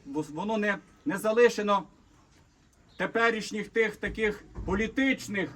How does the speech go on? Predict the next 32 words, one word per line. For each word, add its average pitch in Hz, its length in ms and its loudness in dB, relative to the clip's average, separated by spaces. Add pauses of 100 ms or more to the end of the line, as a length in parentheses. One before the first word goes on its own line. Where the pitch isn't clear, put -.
(440)
моментів. 190 720 0 (460)
Але 190 340 2 (200)
скільки 233 540 -2
людей, 214 560 4
і 185 160 -6
я 202 160 0
не 214 100 -2
буду 214 240 -2
казати, 208 380 0
але 202 120 -2
факт 226 340 4
є 202 80 -2
таким, 214 340 -2
що 196 180 -8
зараз 220 420 0 (180)
цілі 240 340 -2
сім'ї 262 420 0
повернулися. 196 760 -4
І 117 60 -12
повернулися 220 720 -2 (520)
із 202 200 0
радості, 226 600 4
і 233 100 -2
з - 80 -10
печалі. 226 680 -2 (720)
І 127 60 -6
я 180 120 2
можу 226 240 0
так 214 120 -4
само 233 260 4
засвідчити, 214 720 -2
що 208 420 0